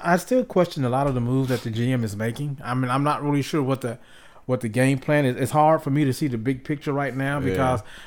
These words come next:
Speaker 1: right now, Houston is not looking like a destination for any future
Speaker 2: No.
Speaker 1: stars <laughs>
Speaker 2: Not at all.
Speaker 1: in the
Speaker 2: Nobody
Speaker 1: N F L,
Speaker 2: wants
Speaker 1: so,
Speaker 2: to,
Speaker 1: you know.
Speaker 2: nobody wants to come here.
Speaker 1: Yeah, I mean, we're kind of an embarrassment right now.
Speaker 2: Yeah, really bad. So, I don't know. I did think about this, though. We, uh,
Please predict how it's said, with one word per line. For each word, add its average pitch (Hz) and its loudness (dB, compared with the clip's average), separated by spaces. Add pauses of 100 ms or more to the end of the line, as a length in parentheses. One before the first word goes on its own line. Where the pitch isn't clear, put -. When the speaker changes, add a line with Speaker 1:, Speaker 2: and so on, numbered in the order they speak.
(120)
Speaker 1:
right 190 4
now, 180 4 (840)
Houston 170 2
is 127 2 (180)
not 156 -2
looking 151 -2
like 143 -2
a 123 -2
destination 131 0
for 120 -4
any 127 0
future 131 -6
Speaker 2:
No. 98 -2
Speaker 1:
stars - 4
<laughs> - -20
Speaker 2:
Not 92 -4
at 85 -4
all. 82 -2
Speaker 1:
in 139 2
the 135 2
Speaker 2:
Nobody 101 4
Speaker 1:
N - -
F 101 2
L, 95 -2
Speaker 2:
wants 95 0
Speaker 1:
so, 117 0
Speaker 2:
to, 117 0
Speaker 1:
you 117 0
know. 113 0
Speaker 2:
nobody 101 0
wants 90 -4
to 85 -8
come 90 -8
here. 90 -10
Speaker 1:
Yeah, 127 4
I 117 0
mean, 123 -2
we're 147 0
kind 175 0
of 127 0
an 113 0
embarrassment 110 -2
right 104 -8
now. 101 -10
Speaker 2:
Yeah, 80 -6 (140)
really 87 -8
bad. 80 -12
So, - -14 (680)
I 87 -10
don't 85 -8
know. 80 -10 (540)
I 120 -2
did 156 2
think 147 0
about 110 2
this, 104 -4
though. 104 -4
We, 104 -6
uh, 90 -4